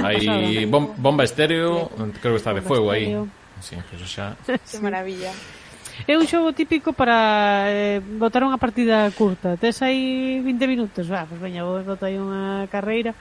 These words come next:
Speaker 1: eh, e desestreso un pouco.
Speaker 2: Sí, que eu, claro, a min o nivel de estrés do catro ao, ao cinco, eh, foi moi raro, porque eu o catro sí que era deste xogo que me poñía pa antes de dormir, no, no, non na cama, pero en plan, ben, vou botarme aquí media oriña,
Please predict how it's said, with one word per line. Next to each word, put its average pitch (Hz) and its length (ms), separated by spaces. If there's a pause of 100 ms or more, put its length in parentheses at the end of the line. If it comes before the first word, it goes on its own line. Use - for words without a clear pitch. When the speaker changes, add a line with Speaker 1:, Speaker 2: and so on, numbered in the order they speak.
(640)
Speaker 1:
eh, 190 640
e - 20
desestreso 214 560
un 208 160
pouco. 180 320 (500)
Speaker 2:
Sí, 170 320
que 156 320
eu, 196 320
claro, 143 400
a 147 80
min 170 160
o 196 80
nivel 190 240
de 180 80
estrés 185 320
do 143 240
catro 175 240
ao, 147 400
ao 131 160
cinco, 196 560
eh, 117 640
foi 160 400
moi 151 240
raro, 156 240
porque 117 160
eu 160 80
o 160 80
catro 175 240
sí 156 80
que 156 320
era 139 240
deste 151 320
xogo 165 160
que 135 80
me 117 80
poñía 135 320
pa 123 80
antes 143 160
de 151 80
dormir, 170 480
no, 98 160
no, 101 240
non 107 80
na 113 80
cama, 123 160
pero 101 160
en 98 80
plan, 98 240
ben, 95 320
vou 110 320
botarme 113 320
aquí 110 80
media 120 160
oriña, 151 240